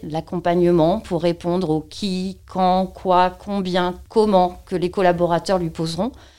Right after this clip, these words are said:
Ou si c'est un manager, s'appuyer sur des interlocuteurs qui répondront aux questions très techniques qui vont au-delà de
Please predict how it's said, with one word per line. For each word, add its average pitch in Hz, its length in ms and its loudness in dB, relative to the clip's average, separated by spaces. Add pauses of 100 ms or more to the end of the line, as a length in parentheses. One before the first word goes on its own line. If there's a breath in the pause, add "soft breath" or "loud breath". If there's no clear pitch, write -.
(340 loud breath)
Ou - 40 -12
si - 160 -6
c'est - 120 -2
un 185 60 2
manager, 185 400 2
s'appuyer 190 400 -4
sur 202 160 -6
des 175 160 -4
interlocuteurs 175 640 -4
qui 190 140 -4
répondront 175 380 -2
aux 170 40 -2
questions 208 420 -6
très - 180 -4
techniques - 540 -2
qui - 140 -10
vont 190 160 -2
au-delà 190 300 2
de 185 180 -4